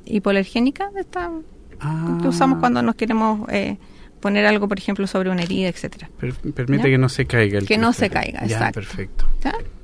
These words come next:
Speaker 1: Entonces, por ejemplo, este es importante porque nosotros en realidad a través de, de esta conexión, eh, con mamá nos aprendemos, por ejemplo, a comunicar y, mm,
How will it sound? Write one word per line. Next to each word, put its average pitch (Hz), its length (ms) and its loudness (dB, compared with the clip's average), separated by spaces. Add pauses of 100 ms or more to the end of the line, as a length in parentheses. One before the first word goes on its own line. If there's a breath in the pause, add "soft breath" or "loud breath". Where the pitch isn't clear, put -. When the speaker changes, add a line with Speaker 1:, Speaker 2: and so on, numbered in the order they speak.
(520 loud breath)
Speaker 1:
Entonces, 247 420 2
por 247 140 0
ejemplo, 254 520 0 (320)
este - 340 -2
es 339 60 0
importante 285 720 2
porque 226 280 -4
nosotros 220 420 -2
en 220 100 2
realidad 196 420 2
a 208 40 0
través 202 360 0
de, 196 160 -2 (340 loud breath)
de 185 120 0
esta 208 240 2
conexión, 208 760 -2
eh, 180 560 -2
con 190 160 0
mamá 185 340 0
nos 233 180 2
aprendemos, 220 520 0
por 220 140 -4
ejemplo, 226 360 -2
a 208 40 0
comunicar 208 680 -2 (560 loud breath)
y, 208 280 4
mm, 196 560 0